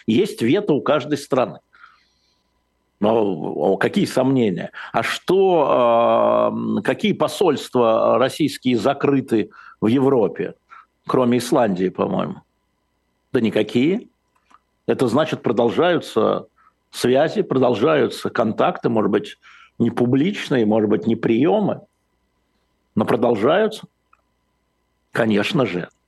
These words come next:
И если вы думаете, что там всюду дебилы, нет, всюду не дебилы. Вс-, вс-, каждый играет на своей шахматной доске.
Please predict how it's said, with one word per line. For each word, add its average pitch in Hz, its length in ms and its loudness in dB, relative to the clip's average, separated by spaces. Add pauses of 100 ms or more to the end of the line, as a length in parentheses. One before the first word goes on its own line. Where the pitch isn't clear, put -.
(520)
И 113 80 2
если 113 400 2
вы 127 100 2
думаете, 120 460 0
что 107 400 0
там 95 840 -2
всюду 127 300 0
дебилы, 135 480 0
нет, 117 260 2
всюду 185 320 0
не 156 220 2
дебилы. 113 500 -2 (1800)
Вс-, - 280 -12
вс-, - 220 -8
каждый 151 400 0
играет 139 380 0
на 131 60 0
своей 117 300 0
шахматной 104 520 -2
доске. 98 340 -4